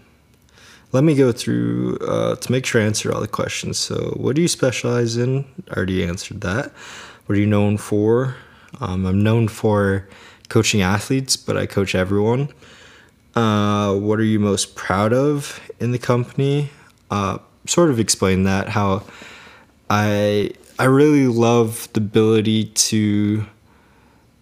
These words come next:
bring sort of an exclusive feel to all of my clients, because it's true. I'm coaching exclusively for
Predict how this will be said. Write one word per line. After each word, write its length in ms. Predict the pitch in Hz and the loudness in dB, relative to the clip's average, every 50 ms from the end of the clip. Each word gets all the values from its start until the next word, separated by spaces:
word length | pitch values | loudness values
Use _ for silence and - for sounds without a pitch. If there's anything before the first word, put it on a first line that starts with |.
| _ _ _ _ _ _ _ _ _ _ _ _ _ _ _ _ _ _ _ - | _ _ _ _ _ _ _ _ _ _ _ _ _ _ _ _ _ _ _ 0
bring 800 | - 113 110 107 110 110 107 107 110 110 107 104 104 104 - - - - _ _ _ - - | 2 4 4 4 4 4 2 2 2 2 2 2 0 0 -2 -6 -8 -14 _ _ _ -10 -4
sort 540 | - - - - - 113 110 110 110 107 110 | -4 -2 -2 0 2 4 4 4 4 4 2
of 560 | 110 110 110 107 104 107 - - - - - - _ _ _ _ _ _ _ _ _ _ _ _ | 2 2 0 0 -2 -6 -10 -16 -18 -20 -20 -20 _ _ _ _ _ _ _ _ _ _ _ _
an 180 | - 110 110 104 | -2 0 2 0
exclusive 1080 | 101 95 - - - - - - - - 117 117 117 110 - - - - 104 101 95 | 0 0 0 0 0 0 -2 -4 -4 0 2 2 4 4 2 2 2 2 0 -2 -2
feel 460 | - - - - 101 101 95 92 95 | -6 -6 -2 0 0 2 2 0 0
to 180 | 98 - - - | -4 -6 -8 -6
all 220 | - - 101 101 | -4 -2 0 0
of 80 | 95 98 | 0 0
my 200 | 95 92 92 95 | -2 -2 -2 -4
clients, 760 | - - - 101 95 92 - - - - - - - - - - _ _ _ - _ - - - - _ _ - - _ | -6 -6 -6 -4 -4 -4 -6 -8 -10 -10 -8 -8 -8 -8 -8 -12 _ _ _ -20 _ -20 -20 -20 -20 _ _ -20 -14 _
because 300 | - 113 - 123 110 98 | -6 0 2 2 2 2
it's 280 | 95 87 - - - - | -2 -2 -2 -2 -2 -2
true. 480 | - - - 113 104 101 98 90 - - - - | -2 -2 0 2 2 2 2 0 -2 -6 -4 0
I'm 420 | - 104 107 110 101 98 95 - - - _ _ _ _ _ _ _ _ _ _ _ _ _ _ _ - _ _ | 2 2 4 4 2 2 0 -2 -6 -14 _ _ _ _ _ _ _ _ _ _ _ _ _ _ _ -20 _ _
coaching 440 | - - 127 117 - - 98 98 95 | 0 0 2 2 0 0 0 0 0
exclusively 880 | 95 - - - - - 117 113 - - - 110 107 107 107 104 101 | 0 0 -2 -2 0 0 2 2 2 2 2 0 0 0 0 0 0
for 460 | 98 - - - 107 101 98 101 98 | -2 -2 -2 0 0 2 2 0 0